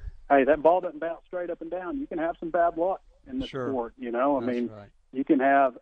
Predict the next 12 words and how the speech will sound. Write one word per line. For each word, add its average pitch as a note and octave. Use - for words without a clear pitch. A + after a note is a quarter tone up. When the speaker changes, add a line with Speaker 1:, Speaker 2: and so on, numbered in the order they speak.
Speaker 1:
I C3
mean, C3
I, C3+
I A#2+
shudder D3
to C3+
think D#3
what C3
would C#3
happen C#3+
if, C3
if C3